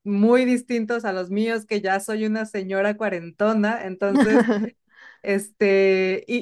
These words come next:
Speaker 1: y lo escucho, y, y, o, lo escucho y, y respeto mucho porque, o-,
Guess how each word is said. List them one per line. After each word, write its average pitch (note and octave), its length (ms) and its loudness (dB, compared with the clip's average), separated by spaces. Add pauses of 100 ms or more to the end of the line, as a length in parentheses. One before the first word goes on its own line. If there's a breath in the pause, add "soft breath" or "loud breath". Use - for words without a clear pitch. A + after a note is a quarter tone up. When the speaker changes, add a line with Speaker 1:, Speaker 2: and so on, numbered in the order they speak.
(140)
Speaker 1:
y A3+ 40 4
lo A#3 120 2
escucho, C4+ 840 -4 (100)
y, G3+ 640 -4
y, - 60 -10
o, F#3 160 -4 (100)
lo G#3 120 4
escucho C4 500 -2
y, D4 100 -6
y G#3 320 -2
respeto G#3 480 -4
mucho A#3+ 420 -6
porque, F3 340 -6
o-, D#3+ 100 -4